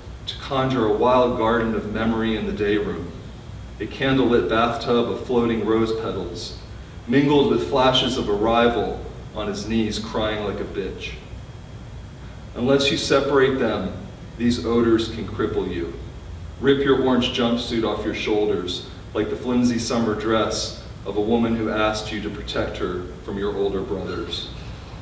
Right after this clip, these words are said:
These letters sent into a smoldering pit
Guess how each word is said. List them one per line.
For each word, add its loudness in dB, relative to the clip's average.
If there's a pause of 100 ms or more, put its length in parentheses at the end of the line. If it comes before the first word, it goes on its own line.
(340)
These 4
letters 4
sent 0
into -2
a -2
smoldering 4
pit 0